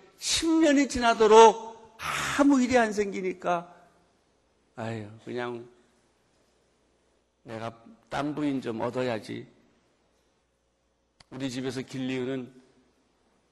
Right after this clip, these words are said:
애나 키워야지." 이렇게 된 거예요. 이사야 사십일 장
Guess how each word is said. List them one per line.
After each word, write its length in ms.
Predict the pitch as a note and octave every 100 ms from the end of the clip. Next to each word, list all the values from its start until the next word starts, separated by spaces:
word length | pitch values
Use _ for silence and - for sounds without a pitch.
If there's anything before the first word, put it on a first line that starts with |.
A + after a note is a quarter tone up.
| _ _ _
애나 300 | B2+ C3+ C#3
키워야지." 760 | C3+ - D#3+ D#3 C3 A#2+ C#3 D3+
이렇게 240 | F3 F#3
된 200 | A3+ A#3
거예요. 320 | A#3 G#3 A2+ - _ _ _ _ _ _ _ _ _ _ _ _ _ _ _ _ _ _ _ _ _ _ _ _ _ _ _ _ _ _ _ _ _ _ _ _ C#3+
이사야 280 | D#3 D#3
사십일 480 | D#3+ E3 E3+ F3 F3+
장 340 | F#3+ G3 E3+